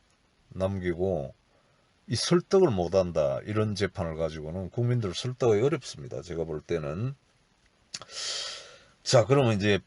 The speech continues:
병화, 이 을사년의 병화가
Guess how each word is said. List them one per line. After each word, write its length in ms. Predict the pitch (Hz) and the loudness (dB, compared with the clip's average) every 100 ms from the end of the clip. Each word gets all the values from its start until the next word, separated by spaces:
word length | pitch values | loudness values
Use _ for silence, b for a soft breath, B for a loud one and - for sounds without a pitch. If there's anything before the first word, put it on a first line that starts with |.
| - | 6
병화, 720 | 120 156 160 160 156 156 101 - | 8 8 2 8 10 10 6 -6
이 200 | 101 101 | -6 -4
을사년의 540 | 131 131 147 131 101 92 | -4 -2 -2 0 -2 -4
병화가 1000 | 101 110 110 127 101 82 80 82 73 | -4 -2 0 0 2 0 0 -2 -4